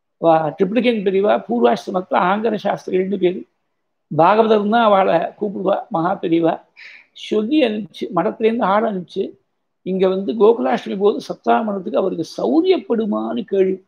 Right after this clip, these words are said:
பெரியவாளுடைய ஒரு சொல்லி அனுப்பக்கூடிய அழகு இருக்கே. அப்ப அவர் வெள்ளை வேஷ்டி வேணும், ஆங்கர சாஸ்திரிகள் வெள்ளை வேஷ்டி. அந்த சப்தாக காலத்துல, கோகுலாஷ்டமி காலத்துல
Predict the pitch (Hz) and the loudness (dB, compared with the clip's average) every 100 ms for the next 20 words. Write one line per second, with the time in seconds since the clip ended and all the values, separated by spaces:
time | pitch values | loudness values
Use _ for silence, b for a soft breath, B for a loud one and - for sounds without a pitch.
0 | _ _ _ _ - 170 254 269 269 220 | _ _ _ _ 0 0 2 2 2 2
1 | - 190 165 147 185 214 285 254 - 202 | 4 4 0 -2 -4 0 0 0 -4 -2
2 | 175 147 190 233 208 175 - 180 170 - | 0 2 0 0 -2 0 2 2 2 -6
3 | _ _ _ _ _ 180 - 202 175 - | _ _ _ _ _ -12 2 4 4 2
4 | - 214 208 233 247 185 220 226 202 226 | 2 4 6 6 4 2 -2 0 0 0
5 | 185 196 - 208 196 202 226 156 - 107 | -2 -4 -4 -4 -2 -2 -2 -6 -8 -10
6 | - _ _ _ _ _ - 190 190 185 | -10 _ _ _ _ _ -4 -2 2 2
7 | 175 170 - _ _ _ _ _ - 196 | 4 0 -4 _ _ _ _ _ -2 -2
8 | 220 240 233 208 196 196 - 247 208 196 | 2 4 4 4 2 0 -2 -2 2 2
9 | 226 233 165 - 190 190 202 - 277 196 | 2 0 -2 -8 -4 -4 -4 -2 0 2
10 | 165 | 0